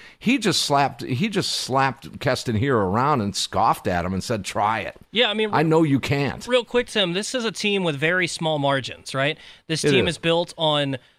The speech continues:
Speaker 2: low scoring on off-, or on defense, and then hopefully scoring enough on offense.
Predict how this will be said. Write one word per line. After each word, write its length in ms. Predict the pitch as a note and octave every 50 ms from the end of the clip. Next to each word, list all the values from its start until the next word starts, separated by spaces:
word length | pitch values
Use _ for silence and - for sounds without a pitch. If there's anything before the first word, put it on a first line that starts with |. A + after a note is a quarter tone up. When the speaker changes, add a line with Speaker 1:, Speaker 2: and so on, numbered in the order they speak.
| _ _ _ _ _ -
Speaker 2:
low 240 | C3 C3 D3+ F3 G#3
scoring 640 | G#3+ - - - G3 G3 G3 G3 G3+ G#3 A3 A3 - - _ _
on 440 | - F3 E3 D#3+ D#3 D3+ D3 C#3+ C#3+ - _ -
off-, 240 | D#3 F3+ G3 - -
or 180 | F#3 E3 D#3 D3+
on 200 | D3 D#3 D#3 D3+
defense, 580 | C3 F3 G#3 F#3+ - A3 A3+ A#3 A#3+ - - - -
and 200 | D#3+ E3 E3 E3
then 240 | E3 E3 E3 D#3+ D3 - -
hopefully 420 | - - F#3+ A#3 - - A3 A3 G#3
scoring 340 | - - G3 F#3+ F#3 F3+
enough 200 | F3+ E3+ E3 -
on 100 | E3 D3+
offense. 480 | C#3+ C#3 C3 - - G#2 F2+ - - -